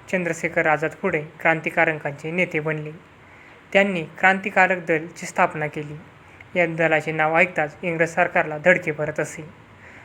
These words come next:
क्रांतिकारक दलातील लोक चंद्रशेखर आझादांना आझाद भैया किंवा पंडितजी या नावानेही ओळखत असत. जेव्हा कोणी आझादांना विचारत,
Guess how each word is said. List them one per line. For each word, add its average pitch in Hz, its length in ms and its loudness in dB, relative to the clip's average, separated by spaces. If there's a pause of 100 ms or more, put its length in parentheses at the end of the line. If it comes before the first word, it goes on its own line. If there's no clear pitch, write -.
(200)
क्रांतिकारक 220 580 2
दलातील 190 380 0
लोक 170 280 2
चंद्रशेखर 180 540 -2
आझादांना 165 560 2
आझाद 175 380 2
भैया 165 380 -2
किंवा 160 280 -2 (480)
पंडितजी 190 560 0
या 175 100 4
नावानेही 175 500 2
ओळखत 165 380 0
असत. 151 240 -8 (760)
जेव्हा 165 220 6
कोणी 165 340 -2
आझादांना 156 560 2
विचारत, 156 400 -4